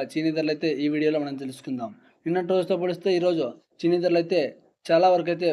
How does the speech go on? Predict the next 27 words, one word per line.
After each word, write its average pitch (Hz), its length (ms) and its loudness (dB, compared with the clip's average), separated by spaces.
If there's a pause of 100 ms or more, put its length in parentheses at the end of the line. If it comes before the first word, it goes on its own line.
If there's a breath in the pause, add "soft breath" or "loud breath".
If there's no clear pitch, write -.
(140)
భారీగా 160 320 2
రేట్లు 151 200 -2
అయితే 151 160 -4 (200)
పెరగడం 156 280 -2
జరిగిందండి. 156 380 -2 (420 soft breath)
ఒక్క 143 220 -8
మార్కెటే 160 400 0
కాదండి, 156 320 2
ప్రతి 160 200 -6
ఒక్క 165 160 -8
మార్కెట్లో 156 360 -6
కూడా 160 140 2 (120)
రేట్లు 151 200 -4
అయితే 151 160 -2 (160)
పెరగడం 147 280 -4
జరిగింది. 147 320 -2 (360 loud breath)
మనకు 156 200 -2
వచ్చిన 170 300 0
ఇన్ఫర్మేషన్ 165 460 -2
ప్రకారం 160 280 0 (220)
ఈ 175 140 -2
మూడు 180 200 -4
రాష్ట్రాల్లో 165 380 0
అయితే 170 160 -2 (440 soft breath)
చీనీ 170 260 -2
ధరలు 160 140 0
అయితే 175 120 -4